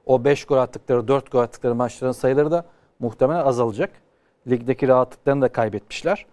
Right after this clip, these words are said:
Yani bunlar tabii ki, e, Slavia Prag'a ne kadar iyi bir kurgu olduğunu, ne kadar iyi bir teknik direktör olduğunu, iyi bir proje takımı olduğu gerçeğini değiştirmez ama güç kaybediyor.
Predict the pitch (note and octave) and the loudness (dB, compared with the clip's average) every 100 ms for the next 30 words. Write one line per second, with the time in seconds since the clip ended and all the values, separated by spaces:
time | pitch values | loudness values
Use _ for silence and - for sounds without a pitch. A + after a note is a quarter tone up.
0 | _ _ _ F#3+ E3 E3+ E3+ F3 F3 - | _ _ _ -2 0 -2 2 2 0 -10
1 | _ _ _ _ _ _ _ _ _ _ | _ _ _ _ _ _ _ _ _ _
2 | _ E3 D3+ D3 - C3 A2+ - _ _ | _ 2 2 -2 2 2 0 -10 _ _
3 | _ _ _ _ _ _ _ _ _ G#2+ | _ _ _ _ _ _ _ _ _ 0
4 | G#2 G#2 - C3+ C3+ C3 C3 D3 C3 B2+ | 2 0 -2 4 4 4 -2 0 2 0
5 | B2+ C3+ B2+ B2+ A#2 - C3+ C3+ C3 - | -2 -2 2 2 0 -6 -6 -4 -4 0
6 | C3 B2+ C3 B2 A2+ A2+ A#2+ C3 B2+ A#2+ | 0 4 4 2 0 -2 -2 -2 -2 -2
7 | B2 - A#2 - B2 - A#2+ A2+ G#2+ A2 | -6 -2 -4 -2 -4 -2 0 2 2 -2
8 | A2 G#2+ _ _ _ _ _ _ _ - | -4 -8 _ _ _ _ _ _ _ -2
9 | E3+ E3 D3+ E3 D3+ D3+ D3+ D3+ C#3+ C#3 | 0 0 4 4 4 0 -2 0 2 2
10 | C#3+ C#3 C#3 - D3+ D3 D3+ D3 D3 G3+ | 4 4 4 0 0 2 2 0 -4 -2
11 | A#3+ - _ _ - F3+ G#3+ G3+ - F3 | -2 -8 _ _ -2 0 2 0 2 4
12 | C3 A#2+ G#2+ G2 | 4 2 -6 -10